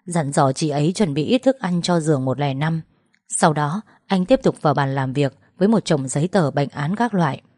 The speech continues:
Lúc Quyên ngồi ăn, y tá kéo ghế lại, chần chừ một lúc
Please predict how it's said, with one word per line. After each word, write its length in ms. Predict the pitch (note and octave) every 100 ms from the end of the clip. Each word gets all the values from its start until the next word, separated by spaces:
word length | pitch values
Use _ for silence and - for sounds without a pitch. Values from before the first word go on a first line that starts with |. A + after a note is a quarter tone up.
| _ _ _ _ _ _
Lúc 220 | - A#3 G#3+ F#3+
Quyên 200 | G3+ F3+
ngồi 200 | D#3+ C#3
ăn, 260 | A#2+ D#3 D#3 - _ _
y 140 | G3+ F#3+
tá 260 | D3+ D#3+ F#3
kéo 160 | E3
ghế 220 | E3 D#3+
lại, 260 | G3+ F3 B2 - _ _ _
chần 200 | F3+ D3
chừ 140 | D#3
một 180 | C#3 C3+
lúc 140 | G3